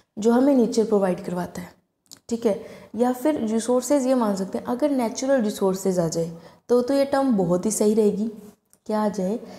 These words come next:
अगर आपके पास आ जाए natural resources क्या होते हैं, तो, तो हम directly इस चीज़ को लिख सकते हैं कि the resources which are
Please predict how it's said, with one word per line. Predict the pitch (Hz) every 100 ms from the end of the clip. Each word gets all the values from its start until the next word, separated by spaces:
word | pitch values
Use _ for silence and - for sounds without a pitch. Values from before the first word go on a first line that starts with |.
| - - 226
अगर | 208 269 262
आपके | 214 - 226
पास | 220 226 220 -
आ | 196
जाए | 185 202 214
natural | 214 190 196 226 254 254
resources | 214 - 196 190 - 214 -
क्या | 220
होते | 190 170 175
हैं, | 170 - - - - - _
तो, | 220
तो | 226 254
हम | 240 254 269
directly | 214 190 190 240
इस | 269
चीज़ | 262 240 -
को | 226
लिख | 190
सकते | 190 196 190 190
हैं | 185 220 -
कि | 269 262 - - -
the | 220
resources | 214 214 208 208 262 247
which | 226
are | 240